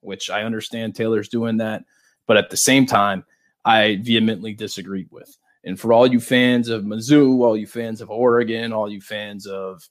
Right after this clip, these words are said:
Providence, all you fans of Seton Hall, all you fans of Tennessee, the reason I acquiesced to putting Princeton here at number forty-nine was for you guys to have a little carrot to chase after each, each year,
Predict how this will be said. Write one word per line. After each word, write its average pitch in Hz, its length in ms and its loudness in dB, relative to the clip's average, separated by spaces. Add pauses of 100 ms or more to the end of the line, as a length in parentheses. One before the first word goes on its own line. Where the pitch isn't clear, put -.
(280)
Providence, 110 640 2
all 101 100 2
you 95 120 -6
fans 92 320 -10
of - 80 -20
Seton 95 320 -10
Hall, 107 420 4
all 98 100 -4
you 98 80 -10
fans 101 280 -10
of - 80 -20
Tennessee, 127 720 0 (600)
the 117 100 4
reason 131 460 4
I 101 300 2 (100)
acquiesced 123 720 2
to - 40 -6
putting - 280 -10
Princeton 120 480 -6
here 104 220 -8
at 101 100 -6
number 104 240 -6
forty-nine 110 720 -2
was 98 180 -8
for 101 240 -6
you 104 180 -2
guys 107 240 2
to 101 80 -2
have 104 140 4
a - 20 2
little 101 160 2
carrot - 440 0
to - 80 -16
chase 120 280 2
after 98 380 -8
each, 98 220 -6 (160)
each 113 260 0
year, 117 260 2